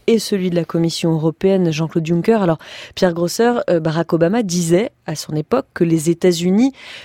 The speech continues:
se détournaient peu à peu de l'Atlantique pour tourner les yeux vers le Pacifique.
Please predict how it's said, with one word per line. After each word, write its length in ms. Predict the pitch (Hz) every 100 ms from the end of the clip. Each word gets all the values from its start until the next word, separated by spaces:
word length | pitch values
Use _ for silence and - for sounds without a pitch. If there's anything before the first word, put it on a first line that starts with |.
| -
se 160 | -
détournaient 680 | 226 196 208 220 180 185 190
peu 160 | 185 175
à 80 | 156
peu 160 | 185
de 100 | 160
l'Atlantique 760 | 156 165 - 160 156 - 233 -
pour 200 | 160 -
tourner 320 | - 196 190
les 300 | 175 165 156
yeux 100 | 170 - _ -
vers 160 | 156 139
le 100 | 139
Pacifique. 720 | - 175 - - 226 -